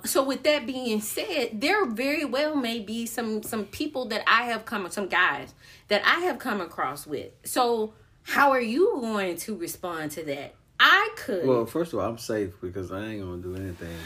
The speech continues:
Speaker 2: but, uh,
Speaker 1: You gonna bug the hell out of me when we get in that truck, though.
Speaker 2: No, no,
Speaker 1: <laughs>
Speaker 2: no,
Speaker 1: Yeah.
Speaker 2: I don't do those things. I, I, I understand that you have, you have a life.
Speaker 1: You
Speaker 2: You
Speaker 1: know
Speaker 2: have a
Speaker 1: what? We're gonna
Speaker 2: past.
Speaker 1: move on past this. Come on,
Speaker 2: And
Speaker 1: let's just
Speaker 2: that's, that's, that's, that's
Speaker 1: 'cause you
Speaker 2: acceptable.
Speaker 1: are,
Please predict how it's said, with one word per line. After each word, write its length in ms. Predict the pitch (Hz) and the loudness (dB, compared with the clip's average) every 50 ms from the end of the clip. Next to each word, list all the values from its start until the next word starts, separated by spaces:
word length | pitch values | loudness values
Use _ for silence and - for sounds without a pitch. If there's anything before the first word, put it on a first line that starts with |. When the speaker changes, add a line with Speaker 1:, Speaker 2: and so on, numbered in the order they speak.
| 82 | -10
Speaker 2:
but, 520 | 87 82 80 - - - - - - - 85 | -10 -8 -8 -10 -12 -12 -14 -16 -16 -14 -14
uh, 180 | 80 76 73 - - - - - - - | -12 -12 -12 -14 -16 -20 -20 -20 -18 -10
Speaker 1:
You 120 | 156 185 | -10 -4
gonna 180 | 185 202 190 170 | -2 0 -2 0
bug 260 | 160 170 190 202 196 | 0 4 4 4 4
the 80 | 220 208 | 4 2
hell 180 | 202 240 233 226 | 2 2 2 4
out 120 | 226 226 220 | 4 4 2
of 40 | |
me 100 | 226 226 | 2 2
when 180 | 240 240 240 247 | 2 2 0 0
we 80 | 247 226 | -2 -4
get 180 | 208 254 247 | -4 -4 -2
in 60 | 262 | 0
that 180 | 269 269 269 269 | 0 0 0 0
truck, 300 | - - - 294 - - | -2 -2 -2 -2 -2 -4
though. 180 | 170 175 170 170 - - - - | -4 -6 -6 -6 -10 -18 -16 -14
Speaker 2:
No, 240 | 113 104 95 90 - - - - | -12 -10 -10 -12 -14 -16 -12 -6
no, 120 | 123 135 | -4 0
Speaker 1:
<laughs> 520 | 135 131 - - 135 - - - - - | 2 4 4 4 2 0 -4 -6 -10 -8
Speaker 2:
no, 100 | - 220 | -6 2
Speaker 1:
Yeah. 260 | 226 208 190 165 156 147 | 4 4 4 4 2 -2
Speaker 2:
I 40 | |
don't 200 | 139 139 135 131 | -2 -4 -6 -6
do 160 | 131 143 147 147 | -6 -6 -4 -4
those 380 | 123 101 90 80 80 87 - - | -2 -4 -4 -6 -8 -12 -12 -10
things. 160 | 87 90 92 | -10 -8 -6
I, 120 | 101 104 104 | -6 -8 -8
I, 240 | - - 104 98 - - - - | -10 -10 -10 -10 -10 -10 -10 -10
I 60 | 107 110 | -8 -8
understand 420 | 113 113 110 110 - - 110 107 98 | -8 -8 -10 -10 -10 -8 -8 -6 -6
that 40 | 98 | -6
you 120 | 107 104 | -6 -6
have, 260 | 104 90 90 87 - - | -6 -6 -8 -8 -10 -12
you 100 | - 90 | -14 -12
have 220 | 98 92 92 95 - | -10 -10 -10 -10 -10
a 40 | - | -10
life. 280 | 107 - 85 73 - - - - - _ _ _ | -8 -8 -8 -10 -12 -16 -20 -20 -20 _ _ _
Speaker 1:
You 100 | - 208 | -10 -8
Speaker 2:
You 60 | 247 247 | -4 -2
Speaker 1:
know 60 | 226 208 | -2 0
Speaker 2:
have 20 | 202 | 0
a 20 | 214 214 196 175 151 | 2 2 2 2 0
Speaker 1:
what? 100 | - - | 0 -2
We're 120 | 254 320 - | -2 0 2
gonna 140 | 269 214 185 | 2 2 2
Speaker 2:
past. 80 | 175 | 2
Speaker 1:
move 200 | 175 165 170 165 | 2 0 0 0
on 180 | 175 165 170 165 | -2 -2 -2 -4
past 400 | 180 185 151 151 151 143 - - | -6 -8 -6 -6 -8 -8 -10 -10
this. 180 | 165 165 156 | -10 -10 -10
Come 220 | - - 247 240 202 | -10 -8 -6 -4 -4
on, 100 | 156 104 | -4 -4
Speaker 2:
And 160 | 101 98 95 | -4 -4 -2
Speaker 1:
let's 200 | 185 202 202 - | -2 -2 -2 -4
just 140 | - 98 185 | -4 -4 -2
Speaker 2:
that's, 240 | 113 104 98 - - | -2 -2 -2 -4 -10
that's, 320 | - - 110 101 101 - - _ | -8 -6 -6 -6 -6 -8 -16 _
that's, 220 | - 104 101 - - - - - | -14 -14 -14 -14 -18 -20 -18 -8
that's 180 | - 101 98 - | -8 -6 -4 2
Speaker 1:
'cause 240 | 233 190 180 180 | 2 2 2 2
you 60 | - 254 | 0 -2
Speaker 2:
acceptable. 180 | 247 247 202 180 160 165 170 160 - - - - - | 2 4 4 4 4 0 -2 -4 -8 -14 -16 -8 2
Speaker 1:
are, 160 | - 190 190 | 6 6 6